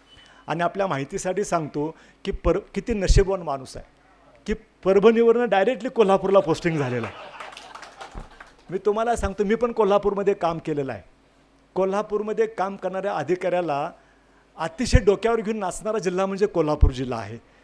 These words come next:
जर का परभणीमध्ये जर का एवढं लोकं डोक्यावर घेत असतील ओमप्रकाशला आणि त्यांच्या श्वेता, अ, अ, यादवला, तर कोल्हापूर जिल्ह्यामध्ये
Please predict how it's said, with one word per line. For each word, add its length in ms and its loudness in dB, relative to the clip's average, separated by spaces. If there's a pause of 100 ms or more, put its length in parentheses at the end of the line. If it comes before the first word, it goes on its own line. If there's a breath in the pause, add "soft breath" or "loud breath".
(360 soft breath)
जर 100 -4
का 120 -4
परभणीमध्ये 760 0
जर 120 0
का 140 -6
एवढं 320 -2
लोकं 300 -2
डोक्यावर 400 -4
घेत 240 -6
असतील 260 -6
ओमप्रकाशला 840 -6 (500 soft breath)
आणि 200 -8
त्यांच्या 360 -6
श्वेता, 460 -4 (420 loud breath)
अ, 80 -10
अ, 680 -8 (120)
यादवला, 640 2 (580 loud breath)
तर 80 -4
कोल्हापूर 640 -2
जिल्ह्यामध्ये 760 -2